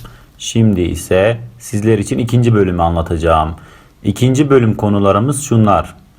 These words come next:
Kareköklü ifadelerde çarpma ve bölme işlemleri, toplama ve çıkarma işlemleri, kareköklü bir ifade ile çarpıldığında sonucu bir doğal sayı yapan çarpanlar,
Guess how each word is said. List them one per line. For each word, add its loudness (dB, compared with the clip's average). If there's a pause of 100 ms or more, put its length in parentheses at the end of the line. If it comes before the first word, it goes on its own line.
(520)
Kareköklü -2
ifadelerde 0
çarpma -2
ve -2
bölme -2
işlemleri, -4 (440)
toplama 0
ve -2
çıkarma 0
işlemleri, -2 (720)
kareköklü 0
bir 0
ifade 0
ile -2
çarpıldığında -2
sonucu -2
bir 0
doğal 2
sayı -2
yapan -2
çarpanlar, -2